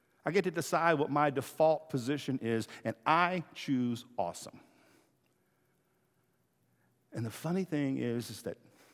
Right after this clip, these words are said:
Chris Cutler is one of the happiest, most content, most peaceful people that I know.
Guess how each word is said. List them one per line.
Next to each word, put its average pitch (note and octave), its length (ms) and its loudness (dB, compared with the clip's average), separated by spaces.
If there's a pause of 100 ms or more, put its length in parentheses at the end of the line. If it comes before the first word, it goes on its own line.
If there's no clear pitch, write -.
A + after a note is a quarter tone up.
(260)
Chris - 280 -6
Cutler C3 540 -6 (800)
is A2+ 160 -4
one A#2 240 0
of G2+ 140 -4
the F2+ 280 -4 (380)
happiest, D#3+ 720 -6 (480)
most A2+ 300 0
content, - 720 -6 (800)
most A#2 340 -2
peaceful F#3 720 -4 (540)
people C3+ 480 -4 (480)
that G#2 120 -4
I G#2 160 -2
know. E2+ 280 -10